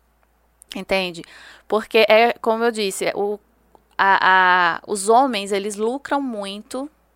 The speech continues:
em nos ver, é, rivais, em nos ver sozinhas. A rivalidade feminina, pra mim,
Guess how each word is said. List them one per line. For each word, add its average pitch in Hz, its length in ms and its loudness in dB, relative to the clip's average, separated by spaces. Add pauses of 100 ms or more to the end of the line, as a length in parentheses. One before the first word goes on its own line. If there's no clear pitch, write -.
(720)
em 208 140 -8
nos 220 260 -8
ver, 202 460 2 (340)
é, 180 280 -2
rivais, 185 880 0
em 196 120 -12
nos 196 220 -8
ver 185 260 -8
sozinhas. 196 600 -4
A 165 100 0
rivalidade 202 640 2
feminina, 208 420 -6
pra 240 300 2
mim, 214 480 -6